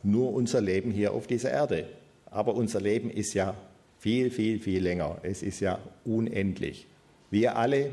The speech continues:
egal ob wir gläubig sind oder nicht, haben ein unendliches Leben. Und deshalb ist es wichtig, dass wir uns um die ewige Freiheit kümmern, um die, um das ewige Heil. Das ist zentral und das meint der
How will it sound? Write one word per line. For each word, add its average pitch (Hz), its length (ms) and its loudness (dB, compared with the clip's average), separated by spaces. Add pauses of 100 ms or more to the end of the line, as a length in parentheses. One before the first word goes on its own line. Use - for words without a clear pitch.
(140)
egal 110 420 0
ob 110 200 -2
wir 98 380 2
gläubig 113 420 0
sind 110 200 0
oder 98 160 2
nicht, 113 280 -2 (440)
haben 113 320 2
ein 104 520 0
unendliches 107 760 0
Leben. 80 380 -2 (640)
Und 98 140 0
deshalb 120 280 0
ist 120 140 -2
es 101 140 -6
wichtig, 123 340 -2
dass 107 220 -2
wir 107 140 2
uns 107 340 -2 (180)
um 101 200 -2
die 101 260 -2
ewige 120 500 2 (440)
Freiheit 101 760 0
kümmern, 92 460 0
um 92 220 -2
die, 98 280 0 (320)
um 104 100 -4
das 107 180 2
ewige 120 480 2
Heil. 92 320 0
Das 101 180 -2
ist 107 220 -4
zentral 82 500 0
und 87 140 -4
das 90 160 -4
meint 92 220 0
der 90 200 0